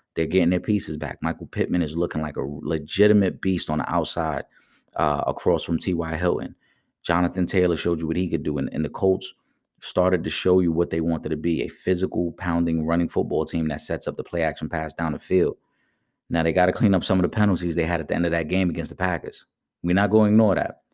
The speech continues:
We're not gonna ignore that they almost blew that game because they couldn't run out of, run out the clock because their offense kept picking up, uh, holding penalties. But overall, the number one defense,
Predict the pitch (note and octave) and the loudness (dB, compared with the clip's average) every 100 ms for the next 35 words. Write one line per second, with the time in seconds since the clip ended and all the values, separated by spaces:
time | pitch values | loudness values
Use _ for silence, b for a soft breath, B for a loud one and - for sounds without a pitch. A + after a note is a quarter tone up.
0 | _ - D#2 F2+ G2 G2+ G2 F#2 G2 G2 | _ -8 -2 0 2 2 2 2 2 4
1 | E2+ D#2+ b b b b - E2+ D#2 E2+ | 2 0 b b b b -4 -2 2 4
2 | F2+ F#2+ F#2 F2 - - - F2+ F#2+ E2+ | 4 4 4 2 -4 -12 -4 2 2 2
3 | D#2+ D#2 F2 E2 D2 - _ _ - D#2+ | 0 0 0 0 -2 -6 _ _ -10 -2
4 | E2 D2+ D#2 G#2+ F2 E2+ D#2+ D#2 D2 - | -2 0 -2 -2 -2 0 0 0 -4 -10
5 | - D#2+ F#2 F#2 F2 - - F2 D2 - | -16 -4 0 2 0 -4 -6 -6 -6 -10
6 | D#2+ D2 D2+ D#2 D#2 E2+ F2 - D#2 - | -10 -6 -2 0 2 2 2 0 -4 -4
7 | - E2+ E2 D#2 D2 B B B - C#2 | -4 -4 -2 -2 -4 B B B -4 -2
8 | F2 F#2+ E2+ E2 E2 D2 D#2 - - _ | 2 2 2 0 -2 -4 -8 -12 -16 _
9 | _ _ _ _ D#2 F2 F#2 F#2 G2 G#2 | _ _ _ _ -2 2 4 4 2 2
10 | F2+ - _ _ _ _ - D2 D#2 F#2 | 2 -2 _ _ _ _ -6 0 2 4
11 | G#2+ G#2 G#2 F#2+ E2 D2+ D2+ - | 6 6 4 2 -2 -6 -8 -16